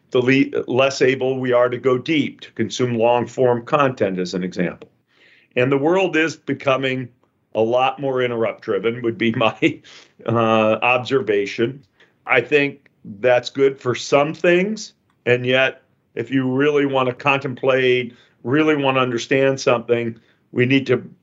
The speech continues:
you know, people need to decide to protect that amount of time in their lives too. I can't say I'm great. I can't say that.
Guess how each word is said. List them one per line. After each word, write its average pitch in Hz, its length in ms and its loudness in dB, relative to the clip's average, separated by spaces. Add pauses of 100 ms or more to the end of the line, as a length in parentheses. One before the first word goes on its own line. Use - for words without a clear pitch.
you 113 80 -2
know, 107 100 2
people 180 400 0
need 131 300 0
to 127 120 0
decide 123 500 0
to - 100 -4
protect 127 480 -2
that 131 200 2
amount 123 280 -4
of 113 80 -14
time 123 280 -4
in 120 120 -6
their 117 160 2
lives 113 500 0
too. 131 540 -4 (500)
I 117 120 2
can't 147 300 0
say 143 220 -2
I'm 113 220 -4
great. 107 680 -4 (380)
I - 40 -20
can't 131 400 0 (140)
say 135 220 2
that. 143 420 2